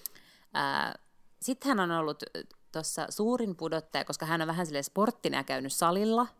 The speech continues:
kait, niin hän on nyt tä-, myös valmentaja sitten tässä Suurin pudottaja-ohjelmassa.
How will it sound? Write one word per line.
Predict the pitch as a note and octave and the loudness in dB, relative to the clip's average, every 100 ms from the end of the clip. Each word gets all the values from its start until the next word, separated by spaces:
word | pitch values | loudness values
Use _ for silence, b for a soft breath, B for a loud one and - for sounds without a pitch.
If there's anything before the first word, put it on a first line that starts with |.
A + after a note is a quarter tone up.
| - | -2
kait, | A3 G#3+ A3 - - b b b | 2 4 2 -4 -14 b b b
niin | D3+ D#3 | -2 0
hän | D#3+ | 0
on | C#3+ | -2
nyt | C#3+ | -6
tä-, | - - | -8 -4
myös | D#3 C#3+ - E3+ | -4 -4 -4 2
valmentaja | F#3+ C#3+ B2 C#3 - - | 6 4 2 -8 -8 -6
sitten | - - - D3 | -8 -10 -10 -8
tässä | D3 - - - _ - | -6 -6 -8 -10 _ -16
Suurin | - C3+ C3+ | -10 -10 -8
pudottaja-ohjelmassa. | D3+ F#3 - F3+ E3 E3 E3+ D3+ D3+ - | -8 -8 -4 0 0 2 0 0 -2 -4